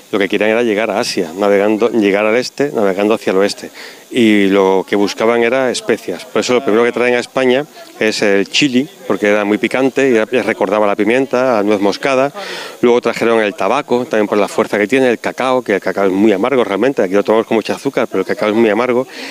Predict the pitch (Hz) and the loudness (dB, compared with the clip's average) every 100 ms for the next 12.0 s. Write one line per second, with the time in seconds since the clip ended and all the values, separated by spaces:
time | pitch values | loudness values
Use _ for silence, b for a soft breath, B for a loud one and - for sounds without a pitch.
0 | B - 120 151 143 139 139 135 135 143 | B -2 0 0 -2 0 0 2 2 0
1 | 143 143 - B B - 117 127 139 135 | 0 -2 -4 B B -4 0 2 2 2
2 | 113 92 98 - 120 123 123 120 127 131 | 2 2 0 2 2 2 0 0 0 0
3 | 107 - 117 131 131 127 107 101 98 101 | -2 2 2 2 2 2 4 4 2 2
4 | 110 92 - 120 - - - B B B | 0 0 -2 -4 -4 -10 -16 B B B
5 | B 127 113 117 123 123 127 110 107 113 | B -2 -2 0 0 2 2 2 0 0
6 | - 117 120 143 B B - 101 - 104 | 0 0 0 -2 B B -2 -2 -2 -4
7 | - 113 - 123 123 107 101 101 - 92 | -2 -2 0 0 0 -2 -2 -2 -2 -2
8 | 92 95 - B - 117 - - - 107 | 2 0 -2 B -2 -2 -2 -10 -4 -2
9 | 113 - 117 110 117 123 120 101 107 101 | 0 2 0 2 2 0 -2 -6 -2 -2
10 | 87 85 92 98 95 98 87 80 78 95 | -2 -2 0 2 2 0 -4 -6 -8 -4
11 | 95 - 98 - 98 95 107 117 117 127 | -4 -4 -4 0 0 2 2 2 2 0